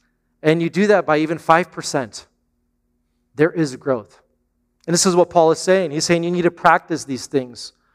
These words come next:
Don't let it just be mere knowledge and say, "Amen, Pastor, I agree to the sermon. Yes, that was a great sermon." I, I, lo-, I love those kind of things, you know, when I'd be in church and people say, "Great sermon." And my next question is, "What did you take away from it? What stood out to you? What are you gonna apply in your life?"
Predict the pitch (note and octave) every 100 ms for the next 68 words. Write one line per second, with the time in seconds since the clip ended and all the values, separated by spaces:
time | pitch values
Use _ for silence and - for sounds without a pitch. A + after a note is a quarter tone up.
0 | _ _ - F3+ A3 G3 E3+ C#3 F3 E3
1 | D#3+ C#3+ C#3+ D3+ C#3 B2+ - F#3 E3+ C4
2 | A#3+ A3+ B3+ A3+ G3 G3 F#3+ A3 A3 G3+
3 | G#3 F#3 E3 - F3+ F#3 G3+ G3 - -
4 | B3 A#3+ - A3+ G#3 F#3 E3 F#3 F3+ F#3+
5 | E3+ C#3 D3+ D#3+ E3 G3 G3+ D3+ E3+ G3
6 | D#3+ E3+ D#3+ - - - F3+ E3+ F3 F3
7 | D#3+ D3+ D3+ D3+ D3+ D3+ D#3+ C#3+ - D#3+
8 | D3+ F3 D3 - D3+ - _ - G3+ A#3+
9 | - - G3 D#3+ C#3 C#3+ D#3 D3+ - E3
10 | D3 - C3+ B2 - _ _ _ - D#3
11 | D3 C#3+ D#3+ E3 D3 A#2+ B2 A2 G2+ -
12 | D#3 - D3+ C#3+ - C3 A2+ C#3+ C#3+ C#3+
13 | - D3+ C#3+ C3+ C#3+ G#2+